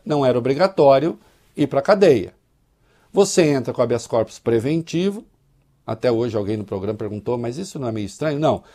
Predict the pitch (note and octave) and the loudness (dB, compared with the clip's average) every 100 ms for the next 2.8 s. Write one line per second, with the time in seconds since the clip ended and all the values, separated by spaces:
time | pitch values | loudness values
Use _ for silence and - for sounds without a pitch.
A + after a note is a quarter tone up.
0 | - - - A3 F3 D3 C#3 C#3 D3+ B2+ | -20 -4 2 4 4 4 2 2 2 0
1 | - D3 B2+ A#2 A#3 G#3 F3 E3 F#3 F3+ | 0 0 0 -2 0 0 0 -2 -2 0
2 | F#3 F#3 E3+ D#3 D3+ F#3+ A2+ | 4 4 4 2 6 6 4